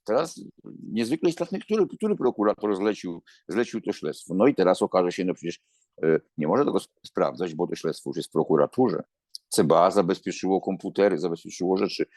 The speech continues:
Mam nadzieję, że tam nie będzie tych słynnych przypadków, jak, e, u pana senatora Brejzy, że, że pękały dowody. To jest, to, to jest, no, szanowni państwo, to jest, to jest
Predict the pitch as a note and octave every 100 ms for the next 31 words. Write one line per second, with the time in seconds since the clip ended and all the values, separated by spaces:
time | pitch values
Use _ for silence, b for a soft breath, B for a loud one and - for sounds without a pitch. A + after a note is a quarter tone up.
0 | b _ F2+ F#2+ F#2+ G#2+ G#2 G2 G2 F#2+
1 | G2 F2 E2 E2+ - F2 D#2 E2 D#2 F#2+
2 | E2 - G2 A2+ A2+ - G#2 D2+ - F#2
3 | - B B - D#2+ - - D#2+ - D2+
4 | D2+ D#2 _ _ - D#2+ E2+ - _ D#2
5 | D#2+ E2+ - F#2 F2 F2+ E2+ F2+ E2+ D2+
6 | C#2+ D2 C#2+ - D2 C#2+ C2+ - - -
7 | - _ - - _ _ _ _ _ D#2
8 | C#2+ D2+ D2 D#2 D2+ - _ _ _ -
9 | F2 F2+ D2 - - - F3+ - G3+ -
10 | - - G3+ - - - - B B -
11 | - - - - D#3+ - E3 - D#3 D#3
12 | D#3 - D3 -